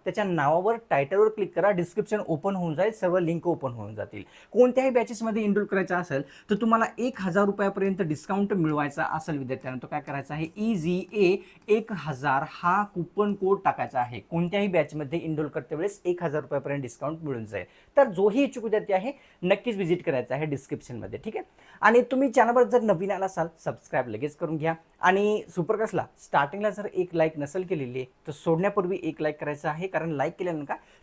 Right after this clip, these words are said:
तुमच्यातर्फे थोडासा मोटिवेशन, प्रोत्साहन जो आहे लाईक केल्याने मला मिळतो, अशाच प्रकारचे स्पेशल सुपर क्लास तुमच्यासाठी एकदम फ्रीमध्ये बनवण्यासाठी. तर लगेच करून घ्या. चला मग भेटूया पुढच्या एका नवा स्पेशल आणि फ्रेश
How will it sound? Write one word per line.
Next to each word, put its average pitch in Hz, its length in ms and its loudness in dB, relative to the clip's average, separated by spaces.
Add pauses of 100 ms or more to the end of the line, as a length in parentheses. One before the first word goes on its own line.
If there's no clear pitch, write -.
तुमच्यातर्फे 240 600 0
थोडासा 196 260 0
मोटिवेशन, 170 500 -2
प्रोत्साहन 160 460 -4
जो 143 100 -2
आहे 139 340 0
लाईक 127 200 -2
केल्याने 120 220 -6
मला 147 240 -2
मिळतो, 127 420 -4 (200)
अशाच 226 380 -4
प्रकारचे 240 340 -2
स्पेशल 220 320 -6
सुपर 185 300 -8
क्लास 185 240 -6
तुमच्यासाठी 147 520 -6
एकदम 139 280 -6
फ्रीमध्ये 143 440 -6
बनवण्यासाठी. 110 640 -6
तर 127 260 2 (320)
लगेच 160 300 -6
करून 180 200 -14
घ्या. 165 120 -10 (320)
चला 165 180 6
मग 95 140 -6 (320)
भेटूया 170 300 4
पुढच्या 214 260 -4
एका 214 80 -10
नवा 214 140 -2
स्पेशल 180 400 -4
आणि 202 220 -6
फ्रेश 131 360 -4